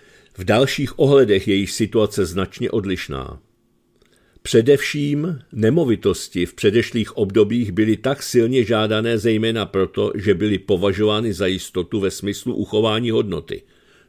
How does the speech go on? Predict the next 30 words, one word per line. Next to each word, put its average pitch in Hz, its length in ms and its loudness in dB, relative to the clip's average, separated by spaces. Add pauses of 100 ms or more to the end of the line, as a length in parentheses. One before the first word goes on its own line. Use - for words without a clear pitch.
Doba 90 340 2
se - 180 -4
ale 127 260 0
mění. 107 480 -2 (560)
V 98 40 -4
našem 107 380 0
případě 117 460 -2
se 98 200 0
mění 98 340 -2
zejména 104 580 0
politicky. - 720 -4 (540)
Vlastnictví 131 800 -2
majetku 135 500 0
již 104 200 0
takovou 117 540 2
jistotou 104 640 0
není, 90 500 -4 (220)
protože 110 460 4
dnes 117 360 -2
již 107 200 -4
na 127 100 0
rozdíl 104 420 4
od 107 140 2
druhé 107 440 2
dekády 107 500 -2
tohoto 101 380 0
tisíciletí 98 1000 -4 (460)
existuje 113 680 2
evropská 117 680 0
směrnice 101 800 -2